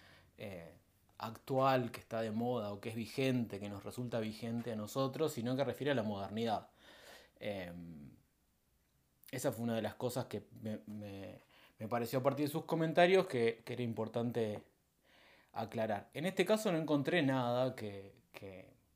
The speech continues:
que se pueda identificar como, como una confusión. En general estuvieron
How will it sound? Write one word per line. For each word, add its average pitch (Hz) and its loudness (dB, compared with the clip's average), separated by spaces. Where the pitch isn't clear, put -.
que 135 -2
se 131 -2
pueda 143 4
identificar 117 4
como, 95 -6
como 113 -4
una 120 0
confusión. 120 0
En 104 -6
general 123 0
estuvieron 113 -4